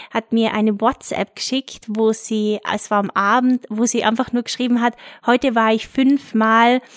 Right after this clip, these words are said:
und dann dieses <laughs> Emoji, das wir alle kennen. Ähm, also sie war fünfmal groß am Klo und, ähm, ja,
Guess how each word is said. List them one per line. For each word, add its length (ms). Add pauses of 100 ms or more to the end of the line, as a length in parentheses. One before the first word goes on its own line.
(360)
und 200
dann 200
dieses 380 (280)
<laughs> 280
Emoji, 880
das 220
wir 100
alle 160
kennen. 500 (400)
Ähm, 280
also 180
sie 180
war 140
fünfmal 960 (680)
groß 580 (380)
am 220
Klo 480 (320)
und, 380
ähm, 340 (200)
ja, 320